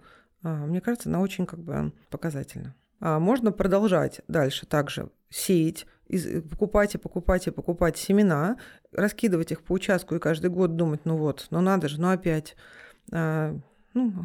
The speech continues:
опять это не газон». Опять это не то, что я рассчитывал. То же самое и в жизни. Можно продолжать ходить по тренингам, покупать онлайн-курсы,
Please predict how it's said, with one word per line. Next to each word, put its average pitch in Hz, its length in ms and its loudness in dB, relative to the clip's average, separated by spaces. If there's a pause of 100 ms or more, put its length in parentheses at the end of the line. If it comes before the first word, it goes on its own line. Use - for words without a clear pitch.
(140)
опять 185 380 2
это 202 200 6
не 202 120 6
газон». 135 460 2 (220)
Опять 233 360 2
это 185 140 0
не 180 80 2
то, 190 160 -2
что - 160 -2
я 175 100 2
рассчитывал. 151 540 -6 (340)
То 220 100 4
же 226 80 2
самое 196 560 2
и 175 120 0
в 180 40 -2
жизни. 160 440 -2 (260)
Можно 190 320 4
продолжать 185 540 2
ходить 170 340 -4
по - 100 -2
тренингам, 208 640 4 (180)
покупать 165 440 -2
онлайн-курсы, 185 880 0